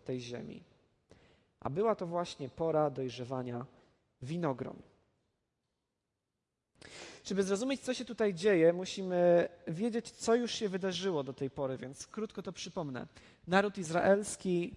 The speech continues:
przez setki lat przebywał w niewoli w Egipcie i ta niewola stawała się coraz cięższa. I dlatego Bóg, który przed wiekami złożył swoje obietnice praojcom narodu izraelskiego, patriarchom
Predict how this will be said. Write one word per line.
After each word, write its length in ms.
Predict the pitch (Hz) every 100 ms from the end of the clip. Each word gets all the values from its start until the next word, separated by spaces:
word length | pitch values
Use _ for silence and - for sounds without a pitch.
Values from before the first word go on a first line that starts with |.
| _ -
przez 380 | 190 170 -
setki 420 | - 214 - - 202
lat 360 | 156 147 -
przebywał 560 | - 170 156 175 170 160
w 140 | 160
niewoli 480 | 170 156 175 175 160
w 100 | -
Egipcie 640 | 156 156 156 - 131 143 - - - - - -
i 60 |
ta 100 | 180
niewola 360 | 185 185 208 208
stawała 340 | - 190 190
się 180 | 185 180
coraz 320 | 196 190 185
cięższa. 720 | - 190 160 - - 123 123 - _ - - - -
I 60 |
dlatego 360 | 175 190 190 180
Bóg, 420 | 180 269 - - _ -
który 240 | - 202
przed 280 | 190 202 165
wiekami 680 | 165 185 214 240 240 208 190
złożył 840 | 160 170 208 233 190 196 190 -
swoje 360 | - 196 185 180
obietnice 800 | 170 165 196 208 - 185 170 170
praojcom 880 | 170 175 208 226 220 - 139 160 190 -
narodu 460 | 160 156 160 139 151
izraelskiego, 840 | 135 147 160 147 - 139 131 139
patriarchom 840 | 165 - 185 202 202 - 156 135